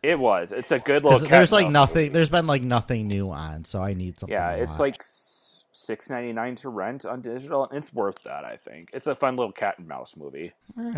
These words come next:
Speaker 2: I'll
Speaker 1: And
Speaker 2: give
Speaker 1: Jerry
Speaker 2: that a
Speaker 1: O'Connell
Speaker 2: try.
Speaker 1: did well being a creeper in it, and Bailey Madison's pretty good final
Speaker 2: Yeah, I don't
Speaker 1: girl.
Speaker 2: think I've ever seen, um, our boy Derek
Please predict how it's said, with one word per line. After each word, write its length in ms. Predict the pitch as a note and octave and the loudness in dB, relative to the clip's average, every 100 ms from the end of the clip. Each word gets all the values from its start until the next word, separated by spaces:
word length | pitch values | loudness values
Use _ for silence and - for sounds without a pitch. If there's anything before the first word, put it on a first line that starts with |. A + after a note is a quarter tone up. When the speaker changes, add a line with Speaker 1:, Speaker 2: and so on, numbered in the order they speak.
| B2 | -4
Speaker 2:
I'll 80 | C#3 | -4
Speaker 1:
And 120 | A#2 | -2
Speaker 2:
give 80 | G#3+ | 4
Speaker 1:
Jerry 100 | D3+ | 6
Speaker 2:
that 80 | C#3+ | 8
a 40 | C#3 | 6
Speaker 1:
O'Connell 400 | - A#2+ A#2 A2+ | 6 4 6 4
Speaker 2:
try. 80 | |
Speaker 1:
did 180 | A#2 G2 | 2 -2
well 200 | G2 F2+ | 0 0
being 180 | F2 F#2+ | 0 -6
a 60 | D#2+ | -10
creeper 460 | - D2+ - - | -14 -18 -16 -16
in 80 | F2+ | -14
it, 120 | F#2 G2 | -14 -14
and 80 | |
Bailey 240 | F#2 G2+ F2+ | -8 -8 -8
Madison's 560 | E2 D#2 E2 F2 E2 | -10 -12 -14 -20 -20
pretty 220 | _ E2+ D#2 | _ -16 -14
good 160 | D#2 | -16
final 160 | - C3 | -10 -4
Speaker 2:
Yeah, 80 | C#3 | -2
I 40 | |
don't 100 | F#3 | -2
Speaker 1:
girl. 80 | G#3+ | -4
Speaker 2:
think 120 | G#3+ | -4
I've 120 | E3+ C3 | -2 -2
ever 180 | C3+ D#3+ | -4 -6
seen, 520 | - C#3+ A2+ G2 G2 - - | -8 -4 -2 -4 -6 -12 -12
um, 320 | G2+ F#2 F#2 | -8 -6 -6
our 120 | G2+ | -4
boy 260 | F2+ G#2 G#2+ | -2 -2 -2
Derek 600 | E2 G2 A2 F2 E2+ | -2 -2 -2 -2 -4